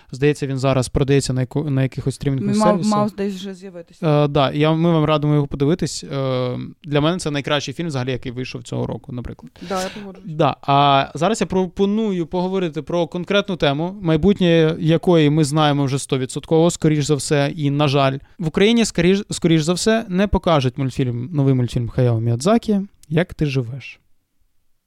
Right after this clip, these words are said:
Speaker 2: Мгм.
Speaker 1: Або, як я, що його називають, "Хлопчик та чапля" в американському перекладі.
Speaker 2: Для мене це,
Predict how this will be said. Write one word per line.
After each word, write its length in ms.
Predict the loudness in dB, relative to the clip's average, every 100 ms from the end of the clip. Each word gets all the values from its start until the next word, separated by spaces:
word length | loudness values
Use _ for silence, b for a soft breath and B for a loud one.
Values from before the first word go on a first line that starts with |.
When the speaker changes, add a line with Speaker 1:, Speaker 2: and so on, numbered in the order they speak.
| _
Speaker 2:
Мгм. 640 | -16 -16 -16 -18 -18 -20 -20 _ -4
Speaker 1:
Або, 220 | 2 2
як 120 | 4
я, 300 | 2 0 -2
що 180 | -2 0
його 160 | 2
називають, 400 | -2 -4 -4 -4
"Хлопчик 320 | -2 -4 -4 -10
та 120 | -10
чапля" 320 | -12 -12 -14
в 220 | -14 -12 -12 -12 -12
американському 540 | -14 -14 -18 -18 -20
перекладі. 360 | -20 -20 -20 -20 _ _
Speaker 2:
Для 120 | -6
мене 280 | 0 2 2
це, 540 | 0 -2 -2 -2 -4